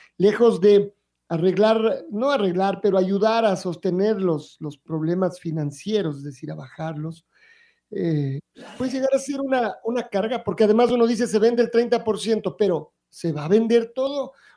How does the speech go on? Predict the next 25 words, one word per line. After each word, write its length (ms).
¿O 80
del 180
treinta 380
por 120
ciento 540
en 100
algunos 360
partidos 480
se 100
venderá 440
el, 400
el 180
diez? 580
Julio, 540
¿cómo 440
se 200
hacen 320
estos 540
cálculos 760
de 120
los 180
costos 420
que 120
esto 180
significará 800